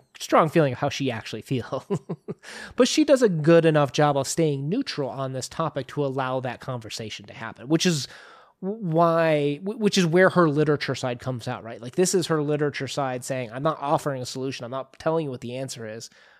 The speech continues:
Kinda, I think she's got an opinion, but I think she's letting the reader kind of come out to the forefront with,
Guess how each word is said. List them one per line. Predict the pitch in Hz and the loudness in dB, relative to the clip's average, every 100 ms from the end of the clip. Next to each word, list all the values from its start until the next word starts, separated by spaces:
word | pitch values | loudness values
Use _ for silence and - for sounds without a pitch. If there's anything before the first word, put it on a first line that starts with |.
| _ - | _ -10
Kinda, | 123 123 - - - | -8 -8 -10 -16 -18
I | 92 | -8
think | - 143 | -2 -2
she's | - | 0
got | 147 | -2
an | 123 | -2
opinion, | 110 240 160 127 135 - - | 2 2 2 -2 -10 -16 -10
but | 147 | -4
I | |
think | 135 151 | 0 0
she's | 151 135 | 0 2
letting | 147 151 147 | 4 4 4
the | 139 131 | 2 0
reader | 143 151 135 123 | 2 2 0 -2
kind | - 123 | -6 -8
of | 117 | -8
come | - 139 | -6 -6
out | 127 127 - | -4 -8 -6
to | - 139 | -2 -2
the | |
forefront | 127 143 127 - 139 117 | -4 -6 -6 -4 -6 -6
with, | 127 120 120 | -8 -8 -10